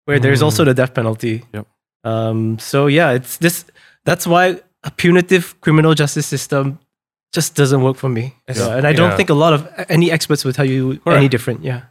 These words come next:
Speaker 3: Realistically, I mean, you can see that in, like, you know, your big, big tyrant countries like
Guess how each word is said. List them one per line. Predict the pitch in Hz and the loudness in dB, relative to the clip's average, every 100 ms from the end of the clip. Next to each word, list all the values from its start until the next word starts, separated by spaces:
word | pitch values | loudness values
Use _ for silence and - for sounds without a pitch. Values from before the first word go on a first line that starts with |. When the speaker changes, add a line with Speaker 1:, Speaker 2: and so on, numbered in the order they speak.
| - | -4
Speaker 3:
Realistically, | 127 131 - 139 131 | -4 -4 -10 -6 -2
I | - | 0
mean, | 139 | -2
you | 120 | -4
can | 127 | -6
see | - 151 | -4 0
that | 156 101 | 0 0
in, | 110 | -4
like, | 95 95 | -4 -6
you | 98 | -6
know, | 110 104 | -6 -6
your | 98 | -8
big, | 98 123 67 - _ _ _ | -6 -6 -6 -10 _ _ _
big | 127 123 - _ | -6 -6 -14 _
tyrant | 107 110 117 | 0 0 0
countries | 110 101 117 | -2 -2 -4
like | 98 | 0